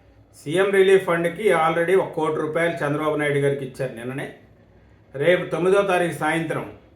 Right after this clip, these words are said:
నాలుగు వందల పంచాయతీలకి, ఒక్కొక్క పంచాయతీకి ఒక్కొక్క లక్ష రూపాయల చొప్పున ఆయన తన యొక్క సొంత నిధులని ఆయా పంచాయతీలకు ట్రాన్స్‌ఫర్ చేసేటువంటి కార్యక్రమం. ఫ్లడ్ ఎఫెక్టెడ్ పంచాయతీలు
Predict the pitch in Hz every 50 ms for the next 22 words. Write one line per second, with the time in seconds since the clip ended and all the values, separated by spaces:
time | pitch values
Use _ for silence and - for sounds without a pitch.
0 | - _ - _ _ _ _ _ _ - 127 131 143 160 170 175 165 170 170 175
1 | 185 196 190 - 170 160 165 151 165 165 170 165 170 156 151 143 143 147 139 123
2 | 123 127 127 - - - - _ _ _ _ _ _ _ - 135 147 143 196 202
3 | 196 208 180 185 175 180 170 175 175 170 165 180 190 185 190 156 135 170 165 160
4 | 160 156 143 - - 156 147 139 160 170 165 147 - 156 139 139 147 156 180 175
5 | 131 131 139 139 139 - - - _ _ _ _ _ _ _ - - - 143 151
6 | 165 165 165 156 143 147 151 156 165 165 165 165 139 - 151 147 156 147 190 185
7 | 185 180 170 175 165 165 160 190 220 202 160 147 151 151 147 143 147 143 143 143
8 | 147 165 165 160 170 156 160 175 190 - 143 147 139 143 139 139 147 139 139 131
9 | 127 - - 131 127 127 127 120 127 139 - - 131 127 127 - 123 123 - -
10 | 107 - - _ _ - _ - _ _ _ _ _ _ _ _ _ _ _ _
11 | _ _ _ _ _ - 143 147 165 175 196 214 214 208 202 196 196 196 190 185
12 | 170 175 170 170 170 180 170 170 165 165 165 160 165 190 226 - 180 170 175 175
13 | 170